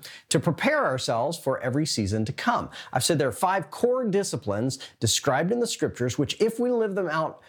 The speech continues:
uh, thoroughly and faithfully, uh, we will never come to a place where we feel like our, our faith life is empty. Uh, we will never feel like, uh, we are, are not finding our, our place in life. A-, and here are the five, 'cause we're gonna get to the fifth one today.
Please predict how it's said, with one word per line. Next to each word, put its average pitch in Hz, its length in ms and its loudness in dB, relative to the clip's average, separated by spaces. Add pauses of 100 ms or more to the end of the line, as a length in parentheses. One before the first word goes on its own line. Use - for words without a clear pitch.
(260)
uh, - 60 -4
thoroughly 220 500 2
and 151 100 -2
faithfully, 170 720 -4 (420)
uh, 127 60 4
we 139 180 4
will 139 140 0
never 127 380 0
come 175 180 -2
to 165 120 0
a 139 60 -4
place 135 400 -2
where 120 460 0 (320)
we 127 160 4
feel 127 380 0
like 117 320 -2
our, 107 440 0
our 110 120 -2
faith 143 360 -2
life 123 380 -2
is 110 340 -2
empty. 117 440 -4 (480)
Uh, 98 40 2
we 123 160 4
will 117 140 2
never 123 240 0
feel 127 240 -2
like, 107 480 -2
uh, 92 180 -4
we 113 540 2 (240)
are, 107 160 2
are 98 580 0 (240)
not 123 280 0
finding 123 320 0
our, 104 240 0
our 113 100 -2
place 214 320 -2
in 76 80 -4
life. - 320 -8 (300)
A-, 160 200 2
and 170 120 4
here 214 140 2
are 165 60 2
the 131 60 -2
five, 85 240 -4
'cause 120 140 0
we're 127 60 2
gonna 139 100 0
get 131 160 -2
to 110 60 -2
the 104 60 0
fifth 113 220 -2
one 87 140 -2
today. - 300 -4